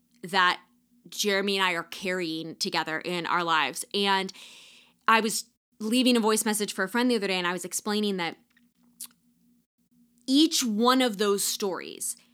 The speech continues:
has so many layers to it. And I'm sure you can relate. Like, say your story is about fertility, and you're like, it's the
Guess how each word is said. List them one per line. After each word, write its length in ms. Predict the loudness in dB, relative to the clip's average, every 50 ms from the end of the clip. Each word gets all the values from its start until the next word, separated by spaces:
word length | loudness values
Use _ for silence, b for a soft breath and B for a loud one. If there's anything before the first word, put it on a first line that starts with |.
| b b b b b b b -8
has 260 | -2 0 0 2 2
so 600 | 2 4 4 6 4 4 4 4 4 4 4 4
many 680 | 2 2 2 2 0 0 0 -2 -4 -4 -4 -6 -8 -10 -14 _
layers 720 | -16 -12 -10 -6 -2 0 0 0 0 0 -2 -4 -6 -8
to 160 | -8 -10 -12 -12
it. 440 | -14 -18 -18 -18 _ -14 -14 -14 -14 _ b b b b b b b b b b b _ _
And 640 | 2 2 4 4 4 4 4 4 2 0 0 -2 -6 -8 _ _ _ _ _ _ _ _ _ _ _ _ _ _ _ _ _ _ _ _
I'm 220 | 2 2 4 4 4
sure 320 | 4 4 4 4 4 2
you 180 | 2 2 2 0
can 240 | 2 2 0 2
relate. 420 | 2 0 -2 -2 -2 -2 -4 -4 -4
Like, 220 | -6 -6 -6 -4
say 380 | -4 -4 -2 0 0 2 2 2
your 260 | 2 2 0 0 0
story 540 | 0 -2 -2 0 0 0 2 0 0 -2 -4
is 500 | -4 -4 -2 -2 -2 -2 -2 -4 -4 -4 -4
about 560 | -4 -4 -2 0 0 0 2 0 -2 -4 -6 -10
fertility, 680 | -10 -8 -6 -6 -4 -4 -4 -6 -6 -8 -10 -10 B B B B B B B B
and 520 | 2 2 4 4 4 4 2 0 -4 -4
you're 140 | -2 -2 0
like, 280 | 0 0 0 0 -4 B B B B B B B _
it's 340 | 0 0 2 2 0 0 0
the 640 | -2 -4 -2 -2 0 0 0 0 0 -2 -2 -4 -6